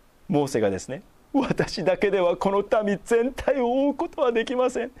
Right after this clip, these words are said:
私には重すぎます」ってこうやって祈ったんですね。そしたらですね、主が長老七十人を神の幕屋の前に集めなさいと命じられました。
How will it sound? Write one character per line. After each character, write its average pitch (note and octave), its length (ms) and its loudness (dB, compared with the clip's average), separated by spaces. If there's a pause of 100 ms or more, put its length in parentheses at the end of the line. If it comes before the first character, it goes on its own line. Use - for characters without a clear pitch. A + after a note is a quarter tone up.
(360)
私 D#4 500 4
に D#4 80 4
は D4+ 140 4
重 C#4+ 280 4
す D4 160 -4
ぎ F4 140 2
ま G4 240 -2
す」 - 120 -12
っ - 20 -20
て - 200 -4
こ - 220 0
う F#4 60 -2
や F4 80 -2
っ - 20 -8
て - 120 -8
祈 G#3 80 -2
っ G3+ 60 -4
た - 100 -4
ん F#2 60 -4
で - 60 -14
す - 80 -16
ね。 D#3 180 -14 (520)
そ C4+ 120 -2
し C4 60 -2
た C4+ 80 4
ら G3 60 2
で A#2+ 80 -2
す - 120 -6
ね、 A#2 300 -4
主 - 200 -6
が A2 260 0 (960)
長 C#4 320 2
老 C#4+ 180 4
七 A3+ 300 4
十 A#3+ 160 2
人 A#2+ 240 0
を F#2 260 0 (880)
神 D#4 300 2
の A3 120 4
幕 C3+ 280 2
屋 D#3+ 100 2
の D#3+ 80 2
前 F#3 220 2
に A#2 260 0 (500)
集 C#3+ 260 -2
め B3 100 0
な B3 100 -2
さ A#3 140 -2
い G#3 60 -4
と - 80 -12
命 F#2+ 140 -4
じ G2+ 80 -6
ら F#2 80 -2
れ F2 60 -6
ま D#2+ 100 -12
し - 80 -16
た。 - 140 -20